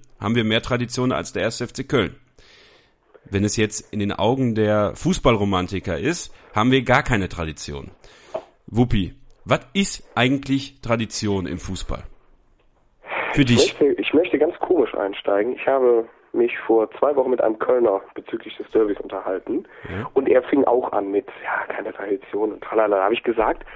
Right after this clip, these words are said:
Speaker 2: „Was würdest du denn jetzt tun, wenn Ford neunzehnhundertvier einen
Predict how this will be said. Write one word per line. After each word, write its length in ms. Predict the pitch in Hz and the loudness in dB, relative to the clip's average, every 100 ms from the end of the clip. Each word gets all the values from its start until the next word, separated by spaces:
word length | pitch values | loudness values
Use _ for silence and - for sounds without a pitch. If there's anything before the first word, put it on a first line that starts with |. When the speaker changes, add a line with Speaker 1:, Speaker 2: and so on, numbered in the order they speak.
| - - | -10 -4
Speaker 2:
„Was 120 | 180 | 0
würdest 260 | - 226 - | 2 2 0
du 60 | 247 | 2
denn 120 | 254 | 4
jetzt 260 | 208 - | 2 -2
tun, 460 | - 240 254 285 277 - - - - - | -8 -4 2 2 0 -6 -20 -20 -18 0
wenn 200 | 139 139 - | 2 2 0
Ford 380 | - 208 170 - | 2 2 2 2
neunzehnhundertvier 1000 | 143 147 - 147 123 - 117 107 120 226 - - - - _ _ _ _ _ | 2 2 2 2 2 -4 -2 2 4 2 -2 -20 -20 -20 _ _ _ _ _
einen 460 | 135 131 120 113 | 0 4 4 2